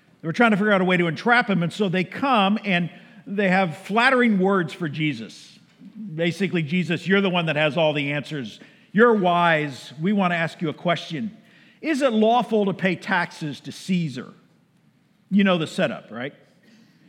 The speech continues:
If he says no, then he's in trouble with the Romans. If he says yes, then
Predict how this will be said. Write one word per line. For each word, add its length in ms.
If 100
he 60
says 320
no, 680
then 520
he's 160
in 100
trouble 300
with 100
the 80
Romans. 600
If 100
he 60
says 320
yes, 500
then 380